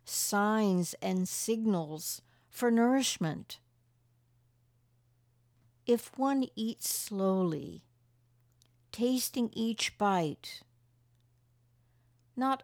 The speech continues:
only is the meal more satisfying, but we understandably will feel that satisfaction and full enough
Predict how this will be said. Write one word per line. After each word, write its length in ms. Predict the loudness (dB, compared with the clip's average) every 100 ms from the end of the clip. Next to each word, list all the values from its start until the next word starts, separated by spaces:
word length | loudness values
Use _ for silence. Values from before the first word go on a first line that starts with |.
| -2
only 360 | 0 0 0
is 280 | -2 -6 -4
the 120 | -2
meal 420 | 2 4 4 4
more 320 | 2 0 0 -2
satisfying, 1200 | -4 -2 0 2 0 -2 -6 -6 -4 -4 -6 -6
but 220 | -6 -6 -4
we 260 | -4 -4 -6 _ _ _ _ _ _ _ _ _ _ _ _
understandably 1400 | -2 0 0 -2 -2 2 4 6 4 2 0 -2 -4 -6 _ _ _ _ _
will 220 | 2 2
feel 640 | 2 -4 -4 2 4 4 0 _ _ _ _ _ _ _ _ _ _ _ _ _ _ _ -4
that 220 | -2 -2
satisfaction 1200 | -2 0 0 -2 -4 -2 -2 -4 -6 -6 -6 -8 -10 _ _ _ _ _ -4
and 220 | 0 0 -2 _ -20
full 420 | -10 -2 0 0
enough 600 | -2 -2 -2 -4 -8 -16